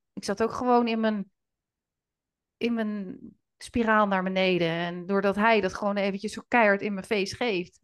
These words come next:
dan ben ik er wel weer sneller uit. Dus ergens is het ook weer, nou, voor mij dan, hè,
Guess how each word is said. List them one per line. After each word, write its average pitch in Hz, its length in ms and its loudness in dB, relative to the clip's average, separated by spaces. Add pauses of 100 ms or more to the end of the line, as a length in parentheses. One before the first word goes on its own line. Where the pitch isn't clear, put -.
dan 190 120 -12
ben 226 140 2
ik 202 100 -4
er 196 80 2
wel 226 220 4
weer 180 140 -4
sneller 196 320 -2
uit. - 500 -4 (680)
Dus - 160 -8
ergens 202 400 0
is 208 100 0
het 202 160 -2
ook 240 160 0
weer, 180 420 2 (460)
nou, 202 160 -4
voor 208 160 -2
mij 214 220 4
dan, 165 220 -2
hè, 226 160 0